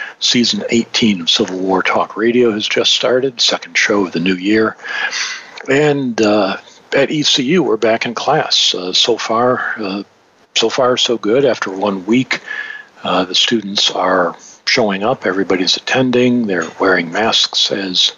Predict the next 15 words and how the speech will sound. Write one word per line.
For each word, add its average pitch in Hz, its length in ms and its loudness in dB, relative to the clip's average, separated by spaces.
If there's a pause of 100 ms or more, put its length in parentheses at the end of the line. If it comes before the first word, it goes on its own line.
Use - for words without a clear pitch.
(580)
requested. - 640 0
We've 104 180 -8
been 98 200 0
through - 180 0
actually - 300 -2
two 160 180 2
weeks 98 320 0
now 82 160 0
of 85 100 -8
classes, 92 600 0
and 90 100 -6
they've, 82 340 -8
uh, 80 280 -4 (840)
two, - 140 0
well, 92 200 2